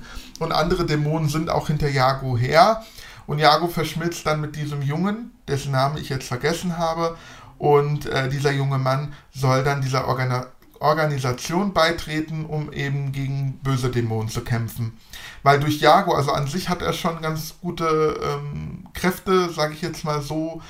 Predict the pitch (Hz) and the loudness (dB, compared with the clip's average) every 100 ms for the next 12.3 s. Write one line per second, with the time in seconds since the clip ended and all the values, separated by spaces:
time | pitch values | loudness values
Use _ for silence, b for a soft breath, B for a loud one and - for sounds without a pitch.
0 | B B - 156 165 - - - 151 151 | B B 0 0 0 -10 -8 -4 -2 -2
1 | 151 151 - - 147 139 131 131 - 165 | -4 -4 -4 -6 -2 0 0 0 -2 0
2 | 202 - - - _ _ - 135 - 151 | -2 -6 -18 -20 _ _ -4 -4 -2 -4
3 | 143 143 135 131 139 147 147 135 127 131 | -2 -2 -2 -2 -2 -2 -2 0 0 -2
4 | 127 123 127 - - 165 190 190 B B | -2 -2 -4 -4 -2 0 0 -2 B B
5 | - 143 143 139 - 127 139 143 135 139 | 0 2 2 0 2 6 6 4 -2 0
6 | 135 131 131 127 135 127 135 127 123 120 | 0 -2 -2 -4 -2 0 0 2 2 2
7 | 135 147 135 123 B B B B - _ | 2 2 -2 -4 B B B B -20 _
8 | - - - 127 127 127 127 131 139 131 | -10 -6 2 2 4 2 2 2 2 0
9 | 117 - 117 - - - 104 - - B | -4 -6 -6 -6 -4 -2 -2 -4 -12 B
10 | B B B B B - 143 143 143 165 | B B B B B -6 0 2 4 2
11 | 190 185 185 180 143 - - 143 170 226 | 2 -2 -2 0 0 0 8 8 8 0
12 | 262 302 | -4 -14